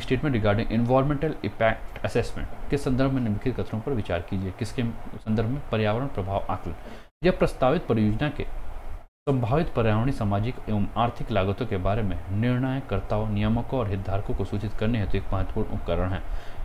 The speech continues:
It is an important tool to inform decision makers, regulators and stakeholders about the possible environment, social and economic cost for proposed project। दूसरा, government funded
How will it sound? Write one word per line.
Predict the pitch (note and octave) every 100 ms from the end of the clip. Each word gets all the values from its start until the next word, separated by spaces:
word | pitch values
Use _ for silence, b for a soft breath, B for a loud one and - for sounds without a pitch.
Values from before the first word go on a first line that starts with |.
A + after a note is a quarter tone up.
| - -
It |
is | C3
an | C3+
important | C3+ C3+ B2+ D3+ D#3
tool | - C3+
to | C#3
inform | G#2 F#2+ A2+ A2
decision | G2 G#2 B2 C3+ C3
makers, | G#2 - A#2+ G2+
regulators | F#2 G2 G#2 A#2
and | A2
stakeholders | - A#2+ - C#3+ B2 G#2+
about | G2 F#2
the | F#2 -
possible | A2+ A#2+ C#3 C3+
environment, | G2 F#2+ A2 B2 B2
social | - - G2+
and | G2
economic | F#2+ G#2 B2 - F#2+
cost | F#2
for | - F#2+ -
proposed | - A#2+ A#2+
project। | - G2+ - - - A2+
दूसरा, | A2+ - B B B -
government | C3+ D3+ F3+ E3+ -
funded | A2 C3